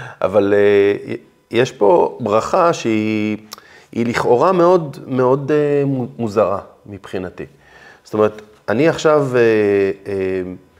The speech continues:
מברך ברכה אשר יצר את האדם בחוכמה וברא בו נקבים חלולים, וכל מיני דברים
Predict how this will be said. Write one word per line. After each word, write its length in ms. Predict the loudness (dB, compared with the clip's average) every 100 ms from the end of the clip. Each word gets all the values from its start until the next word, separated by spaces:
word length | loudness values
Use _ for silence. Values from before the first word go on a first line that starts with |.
| _ -20 _ -8
מברך 720 | -6 0 2 4 4 2 -2 -4
ברכה 640 | -4 -4 -2 2 2 0
אשר 320 | -2 0 2
יצר 440 | 2 0 2 4
את 120 | 2 2
האדם 380 | 2 2 0
בחוכמה 640 | -2 -8 -12 -4 2 4 4
וברא 400 | 2 0 4 4
בו 140 | 2
נקבים 380 | -4 -4 -6 -6
חלולים, 360 | -4 -2 -2 -4
וכל 140 | -2
מיני 120 | -2
דברים 260 | 0 0